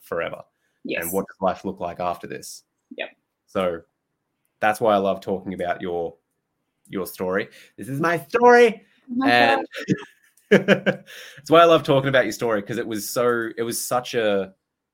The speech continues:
Speaker 1: it was like a subtle shift of like, weight loss, weight
Speaker 2: Mm.
Speaker 1: loss, weight loss, weight loss, I'm not feeling that great. Weight loss, I'm not feeling that great. Okay, here's why I'm not feeling that great. Okay, let's focus on that, get rid of it.
Speaker 2: Yes.
Speaker 1: And then
Speaker 2: Yeah.
Speaker 1: at the end of it, it was,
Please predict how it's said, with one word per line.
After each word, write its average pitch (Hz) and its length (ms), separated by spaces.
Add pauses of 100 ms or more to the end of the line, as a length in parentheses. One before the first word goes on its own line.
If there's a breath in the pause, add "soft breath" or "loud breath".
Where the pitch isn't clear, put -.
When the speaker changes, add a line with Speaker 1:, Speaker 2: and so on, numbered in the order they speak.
(260)
Speaker 1:
it 117 60
was 113 120
like 120 140
a 123 60
subtle 110 500
shift - 640
of 101 160
like, 95 300 (320)
weight 107 160
loss, 101 160
weight 104 160
Speaker 2:
Mm. 101 40
Speaker 1:
loss, 98 220
weight 104 160
loss, - 240
weight 101 180
loss, 95 220
I'm 104 80
not 98 160
feeling 98 260
that 95 160
great. 95 260
Weight 98 180
loss, 95 220
I'm 101 60
not 92 140
feeling 95 240
that 92 120
great. 92 260 (220)
Okay, 98 360
here's 101 160
why 104 120
I'm 95 60
not 101 160
feeling 95 240
that 90 140
great. 92 280 (120)
Okay, 95 220
let's 92 200
focus - 320
on 92 120
that, 92 240
get - 140
rid 92 140
of 87 80
it. 85 160
Speaker 2:
Yes. - 160 (480 loud breath)
Speaker 1:
And 107 100
then 113 80
Speaker 2:
Yeah. - 20
Speaker 1:
at 107 60
the 98 120
end 107 120
of 98 100
it, 87 100
it - 100
was, - 480